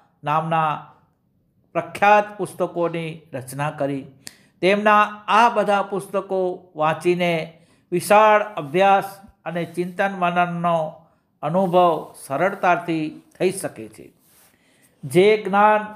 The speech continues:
પ્રેક્ટિકલ નહીં બને એનું શું કામ છે? આ આદર્શ ભાવજી હંમેશા પોતાના સમક્ષ રાખતા. પોતાનું શિક્ષણ કાર્યવંતી કરવા માટે તેઓ વારંવાર અદ્ભુત સાહસ કરતા.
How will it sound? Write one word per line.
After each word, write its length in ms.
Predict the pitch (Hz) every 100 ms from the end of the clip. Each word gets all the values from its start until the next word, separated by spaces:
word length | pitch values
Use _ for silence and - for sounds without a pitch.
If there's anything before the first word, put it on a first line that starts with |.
| - -
પ્રેક્ટિકલ 680 | 175 180 220 214 220 214 202
નહીં 180 | 214
બને 580 | 208 208 214 202 190 - -
એનું 520 | 190 202 196 180 - _ _ _ -
શું 140 | 277
કામ 300 | 247 170 151
છે? 320 | - 135 127 - _ _ _ _ _ -
આ 360 | 180 175 165
આદર્શ 420 | 165 180 185 - 143
ભાવજી 520 | 147 170 175 185 170
હંમેશા 800 | 160 196 196 190 180 160 - - _ -
પોતાના 720 | 165 175 170 170 165 156 - -
સમક્ષ 420 | - 185 233 - 180
રાખતા. 640 | 156 151 - 131 120 - _ _ _ -
પોતાનું 580 | 180 196 208 214 220 208
શિક્ષણ 640 | 202 196 - 208 214 202
કાર્યવંતી 840 | 208 - 151 190 214 214 214 214 202
કરવા 360 | 196 208 202
માટે 720 | 196 202 202 208 202 196 - _ _ _ -
તેઓ 340 | 180 190 190 165
વારંવાર 760 | 160 185 233 226 220 202 190
અદ્ભુત 680 | - - 170 147 196 226 -
સાહસ 460 | - 175 175 175 -
કરતા. 680 | 165 151 156 143 135 -